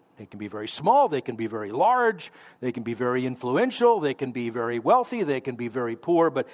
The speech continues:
it's people defined by, uh, their government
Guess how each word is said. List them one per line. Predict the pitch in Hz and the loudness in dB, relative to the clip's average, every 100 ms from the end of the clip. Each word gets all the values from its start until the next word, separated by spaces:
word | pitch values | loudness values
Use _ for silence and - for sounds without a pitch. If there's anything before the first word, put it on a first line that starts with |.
| - - | -16 -4
it's | 127 - - _ _ | -4 -4 -16 _ _
people | - 185 175 | -4 -2 0
defined | 160 143 143 135 135 135 | 0 0 0 0 0 -2
by, | 117 117 117 104 - _ _ _ _ _ - | 0 0 0 -4 -18 _ _ _ _ _ -12
uh, | 127 113 | -8 -8
their | 120 117 | -8 -6
government | 156 156 165 160 151 | -2 0 0 -2 -4